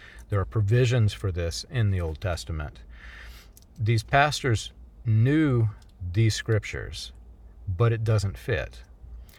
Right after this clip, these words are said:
Then fast forward to, or rewind back to the flood. If there were two seeds,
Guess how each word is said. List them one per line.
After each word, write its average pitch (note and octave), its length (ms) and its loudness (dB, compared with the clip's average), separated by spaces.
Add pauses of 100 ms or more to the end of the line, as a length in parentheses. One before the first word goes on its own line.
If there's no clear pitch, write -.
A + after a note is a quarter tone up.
(160)
Then B2+ 420 4 (540)
fast A#2+ 360 2
forward A2+ 480 2
to, G#2 320 2 (220)
or G2 240 -2 (440)
rewind G#2 600 2
back F2+ 200 -4
to - 100 -8
the D#2+ 80 -6
flood. D2+ 460 -2 (960)
If C3 180 4
there D3+ 140 2
were A#2+ 120 4
two G#2 220 0
seeds, E2+ 640 -6